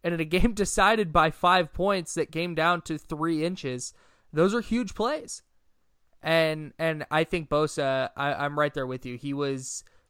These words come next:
the forty-niners best defensive player last night. And the <laughs> only argument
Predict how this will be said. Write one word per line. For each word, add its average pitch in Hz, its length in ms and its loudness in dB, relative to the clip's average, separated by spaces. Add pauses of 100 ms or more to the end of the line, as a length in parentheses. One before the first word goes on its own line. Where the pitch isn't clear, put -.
the 143 80 -2
forty-niners 143 580 -2 (160)
best 151 280 0
defensive 139 520 -6
player 127 260 -4
last 123 300 -6
night. 123 240 -10 (320)
And 139 140 -6
the 143 140 0
<laughs> - 20 8
only 175 300 4
argument 143 440 0